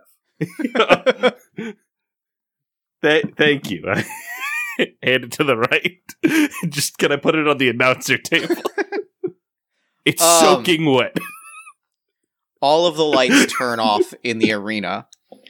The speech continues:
Speaker 2: except for two spotlights that appear right to the, right to the entrance ramp.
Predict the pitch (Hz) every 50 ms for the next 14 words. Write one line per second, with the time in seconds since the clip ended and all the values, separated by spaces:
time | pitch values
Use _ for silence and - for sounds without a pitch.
0 | _ _ _ _ _ _ - 123 120 - - 147 127 - - 131 - - - -
1 | 147 143 139 143 143 139 139 135 - - - - - 143 127 127 120 - 120 117
2 | 110 95 82 - - - 117 110 - - - - 127 120 117 110 107 101 107 117
3 | 117 120 120 - - _ - - 135 110 117 110 107 101 113 127 131 131 107 -
4 | 143 127 127 - - 110 110 107 - 117 104 104 104 - - 104 98 98 98 -
5 | - -